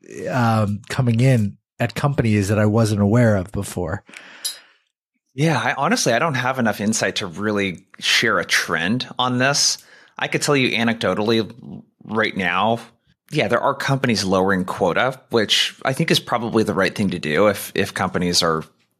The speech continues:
Speaker 2: you know, if you're being really affected by the, by the, uh,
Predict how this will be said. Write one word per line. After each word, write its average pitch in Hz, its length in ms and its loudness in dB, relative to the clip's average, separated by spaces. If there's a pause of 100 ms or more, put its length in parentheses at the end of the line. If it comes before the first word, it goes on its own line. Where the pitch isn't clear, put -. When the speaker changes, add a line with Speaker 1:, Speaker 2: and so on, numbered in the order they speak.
(120)
Speaker 2:
you 110 120 2
know, 82 120 2
if 82 120 -2
you're 110 80 4
being 98 240 0
really 92 440 0
affected 98 480 0
by 95 120 2
the, 80 240 -4 (160)
by 98 120 0
the, 87 260 0
uh, 82 180 4